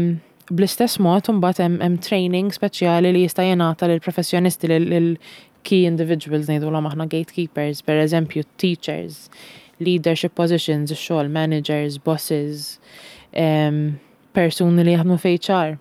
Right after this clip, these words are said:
per eżempju, fejn jaħdmu ħafna man-nies. Em, ħatejt li kemm, kemm ċuċata, però hairdressers, beauty technicians,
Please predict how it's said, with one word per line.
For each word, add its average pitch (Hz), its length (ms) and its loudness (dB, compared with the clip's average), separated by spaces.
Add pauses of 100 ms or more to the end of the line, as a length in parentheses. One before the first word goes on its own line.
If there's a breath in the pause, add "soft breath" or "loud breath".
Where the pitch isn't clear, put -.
(120)
per 160 160 -4
eżempju, 151 460 -6
fejn 160 160 -2
jaħdmu 156 240 -2
ħafna 160 180 -2
man-nies. 160 540 0 (720 loud breath)
Em, 151 560 0 (680)
ħatejt - 420 -6
li 160 80 -4
kemm, 160 260 -4
kemm 160 220 -6
ċuċata, 165 560 -4
però 165 300 0 (120)
hairdressers, 156 960 -2
beauty 175 300 -2
technicians, 170 800 -2